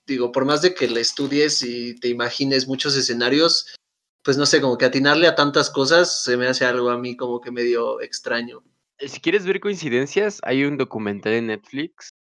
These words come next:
Speaker 2: que se, que lo saca, eh, no me acuerdo quién lo saca, es una empresa, es, es una empresa de periodismo muy famosa,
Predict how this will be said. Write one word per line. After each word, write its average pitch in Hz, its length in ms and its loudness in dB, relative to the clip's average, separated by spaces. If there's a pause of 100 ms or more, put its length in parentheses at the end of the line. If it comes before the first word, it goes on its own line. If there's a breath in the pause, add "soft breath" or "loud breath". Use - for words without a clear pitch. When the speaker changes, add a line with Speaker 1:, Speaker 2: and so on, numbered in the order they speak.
(260)
Speaker 2:
que 104 440 -2
se, - 340 -10 (220)
que - 100 -8
lo 104 140 -2
saca, 110 840 0 (880)
eh, 98 240 -14
no 110 80 -12
me 135 80 -4
acuerdo 113 500 -2 (380)
quién 101 200 -10
lo 101 80 -6
saca, 92 500 -6
es 98 240 -10
una 110 240 -4
empresa, 98 880 -8 (680)
es, 131 360 -10
es 147 360 -12
una 151 680 -2
empresa 107 360 -10
de 110 160 0
periodismo 104 680 -8
muy 107 220 -10
famosa, 113 460 -6